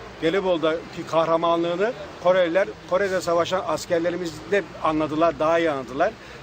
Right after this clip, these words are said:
Yani bu askerler bu ruhu kimden almışlar diye tabii düşününce Atatürk'ü o şekilde anımsıyorlar. Bir nevi Kore onların bir nevi ikinci vatanı gibi. Bugün Kore belli bir seviyeye gelirse, dünyanın en büyük medeni ülkeleri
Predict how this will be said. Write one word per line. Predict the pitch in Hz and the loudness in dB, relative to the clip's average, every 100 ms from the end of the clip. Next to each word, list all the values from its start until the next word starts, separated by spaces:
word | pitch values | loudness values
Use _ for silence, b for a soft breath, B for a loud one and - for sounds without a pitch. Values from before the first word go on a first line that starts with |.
| - | 0
Yani | 180 180 | 2 2
bu | 196 | 0
askerler | 202 190 - 202 208 208 | 0 0 2 2 2 2
bu | 202 190 | 2 2
ruhu | 190 202 - | 2 0 -2
kimden | 185 214 | 0 2
almışlar | 190 170 160 185 185 | 2 0 -2 0 0
diye | 165 | 0
tabii | 156 160 151 | -2 -2 -4
düşününce | 160 175 240 175 170 220 B B - - | -6 -6 -4 0 0 0 B B -8 -4
Atatürk'ü | 156 175 165 165 170 | -2 -2 -2 -2 -2
o | 208 | -2
şekilde | - 147 156 175 | -2 -2 0 0
anımsıyorlar. | 151 135 147 110 98 - - - 180 | 0 -2 -4 -4 -6 -10 -14 -10 -6
Bir | 269 | 2
nevi | 247 233 262 240 - - - - | 4 6 4 2 -12 -14 -4 0
Kore | 262 240 262 - - | 2 2 -2 -4 0
onların | 240 247 262 240 | 0 0 -2 -4
bir | 240 | -4
nevi | 233 254 - | -2 -4 -8
ikinci | 226 285 | -8 -2
vatanı | 233 196 214 247 | 0 0 0 0
gibi. | 214 160 202 - - - - - - | 0 0 -2 -4 -12 -14 -14 -14 -2
Bugün | 247 262 254 240 | -2 0 -2 2
Kore | 247 247 254 - - - 190 | 4 4 0 -4 -16 -6 -4
belli | 233 262 | -4 -4
bir | 247 | -6
seviyeye | - 226 233 233 | -4 -2 2 0
gelirse, | 196 214 226 196 160 | 2 -2 -2 -4 -4
dünyanın | 208 226 226 208 | -2 -2 -2 0
en | 254 220 | -2 -2
büyük | 220 165 | -8 -4
medeni | 202 196 220 226 | 0 0 -2 -6
ülkeleri | 220 202 196 202 202 202 | -6 -6 -2 0 2 2